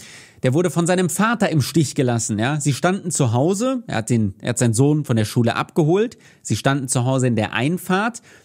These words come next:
der Vater ist abgehauen, er ist weggerannt, er hat seinen Jungen im Auto sitzend zurückgelassen.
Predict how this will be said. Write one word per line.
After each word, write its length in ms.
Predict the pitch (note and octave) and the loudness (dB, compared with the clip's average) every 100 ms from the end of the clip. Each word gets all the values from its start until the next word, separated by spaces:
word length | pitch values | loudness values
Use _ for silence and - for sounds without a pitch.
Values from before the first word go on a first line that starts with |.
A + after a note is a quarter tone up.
| _ | _
der 80 | B2 | -4
Vater 340 | - D3+ D3+ - | -2 -2 -2 -2
ist 240 | A#2+ - - | -4 -4 -4
abgehauen, 580 | E3 - - E3+ F#3+ F3+ | -4 -4 -2 0 2 2
er 100 | B2 | 2
ist 120 | G#2+ | 0
weggerannt, 480 | C#3+ F#3 D#3+ F#3+ D#3+ | -2 -2 -2 0 0
er 60 | |
hat 100 | C3+ | 2
seinen 220 | - B2 | 2 2
Jungen 220 | A2 D3 D3 | 4 4 2
im 100 | B2 | 2
Auto 340 | C3 C#3+ C#3+ | 0 2 2
sitzend 600 | A2+ D3 D#3 - B2 - | 2 2 2 0 0 0
zurückgelassen. 800 | - B2 F3+ G#3 F#3+ G3+ A3+ B3 | 0 0 2 0 0 0 -2 -2